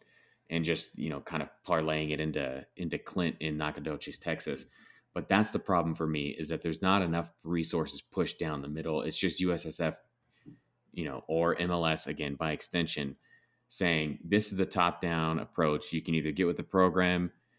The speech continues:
and if you wanna play at the highest level here in the country, then you have to do it our way." Uh, and I think that's why you see kids like Uli Yanez and Richie Ledesma and Alex Mendez and all these kids that have gone over to Germany,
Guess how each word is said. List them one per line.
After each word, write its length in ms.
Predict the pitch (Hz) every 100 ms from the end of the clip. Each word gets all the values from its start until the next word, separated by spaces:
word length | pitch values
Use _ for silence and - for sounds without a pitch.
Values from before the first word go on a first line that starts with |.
| _ -
and 100 | 85
if 100 | 80
you 100 | 80
wanna 200 | 90 87
play 240 | - 90
at 80 | 82
the 60 |
highest 320 | 82 87 85 90
level 260 | 85 80
here 180 | 82 85
in 100 | 80
the 80 | 76
country, 580 | 85 82 - 80 78 -
then 500 | 82 76 73 71 71 - _ _ _ _ _ -
you 100 | 87
have 80 | -
to 100 | 80
do 180 | 82
it 100 | 80
our 240 | 73 76 73
way." 320 | 73 64 - _ _ _ _ _ _
Uh, 440 | 82 76 73 73 -
and 100 | 87
I 100 | 85
think 200 | 82 120
that's 160 | 113 107
why 120 | 101
you 120 | 104
see 640 | 104 - 110 117 113 - - _ _ _
kids 360 | - 101 104 101
like 300 | 98 95 - - _ _ -
Uli 260 | 107 107 101
Yanez 400 | 98 98 101 101
and 100 | 95
Richie 240 | 95 107
Ledesma 720 | 98 95 98 95 98 98 101 95
and 100 | 87
Alex 340 | 82 90 -
Mendez 380 | 92 90 90 82
and 80 | 78
all 160 | 85
these 180 | 92 95
kids 320 | - 98 92
that 100 | 85
have 100 | 80
gone 240 | 87 85 85
over 200 | 82 80
to 100 | 78
Germany, 680 | - 85 85 82 80 78